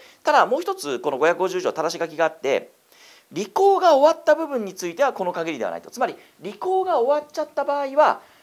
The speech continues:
えー、ダメよと。ダメよということなんですよね。うん。ところがこれ問題文を見てもらえば分かるように、引き渡しについては何て書いてあるかっていうと、これ何行目だ、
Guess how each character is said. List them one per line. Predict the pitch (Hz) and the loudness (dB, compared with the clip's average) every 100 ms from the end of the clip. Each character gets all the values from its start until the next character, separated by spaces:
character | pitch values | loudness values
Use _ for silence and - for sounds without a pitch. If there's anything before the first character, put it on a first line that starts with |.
| _ | _
え | 185 190 | 6 6
ー、 | 175 | 6
ダ | 160 | 4
メ | 190 | 4
よ | 127 | -2
と。 | - - _ _ _ _ _ _ | -6 -18 _ _ _ _ _ _
ダ | 143 160 | 4 4
メ | 208 | 4
よ | 123 | -2
と | - _ _ - | -4 _ _ -8
い | 147 | -6
う | |
こ | 143 | -4
と | 123 131 | -2 -2
な | 113 82 | -2 -6
ん | |
で | 92 | -10
す | - | -12
よ | 127 | -14
ね。 | - _ _ _ _ _ _ | -14 _ _ _ _ _ _
う | 202 | -14
ん。 | 123 - _ _ _ _ _ | -14 -14 _ _ _ _ _
と | 320 | -6
こ | 320 | 0
ろ | |
が | 226 208 | 0 2
こ | |
れ | 196 | 0
問 | 190 226 | -4 2
題 | 233 | 2
文 | 190 | 4
を | 160 | -6
見 | 170 | -6
て | |
も | 131 | -4
ら | 123 | -4
え | 120 | 4
ば | 139 120 | 6 6
分 | 131 | 2
か | 151 | -2
る | 131 | -4
よ | 92 | -6
う | 127 | -8
に、 | 160 | -10
引 | - _ _ - _ _ _ _ _ _ - - - _ _ _ _ _ _ _ _ _ | -10 _ _ -20 _ _ _ _ _ _ -20 -20 -20 _ _ _ _ _ _ _ _ _
き | - - 269 | -18 -6 4
渡 | 262 247 226 | 6 8 4
し | 220 - _ | 2 -10 _
に | 196 | -12
つ | 226 | -8
い | 202 | -2
て | 123 | 0
は | 120 | 2
何 | 180 | 2
て | 131 | 2
書 | 120 | 0
い | |
て | 113 | 0
あ | |
る | 95 | -4
か | 95 | -6
っ | - | -8
て | 104 | -14
い | |
う | 107 | 0
と、 | 220 170 | 0 2
こ | 139 | -2
れ | 113 | -2
何 | 123 127 | -2 -2
行 | 156 | -4
目 | |
だ、 | 196 | -4